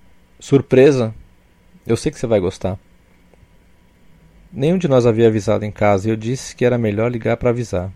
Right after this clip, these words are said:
Ele disse: "Esquece tudo e todos. Agora, só pensa na gente."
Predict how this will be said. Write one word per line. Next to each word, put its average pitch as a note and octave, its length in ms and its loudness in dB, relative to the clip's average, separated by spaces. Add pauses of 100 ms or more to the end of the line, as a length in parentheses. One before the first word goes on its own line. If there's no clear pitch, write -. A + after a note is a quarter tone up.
(200)
Ele G#2+ 160 -2
disse: G2 440 -6 (1040)
"Esquece - 520 -4 (120)
tudo B2+ 300 -8
e B2+ 40 -14
todos. G2 680 -4 (500)
Agora, A2 480 0 (380)
só B2 100 -6
pensa B2 300 -4
na G#2 140 -4
gente." G2 400 -10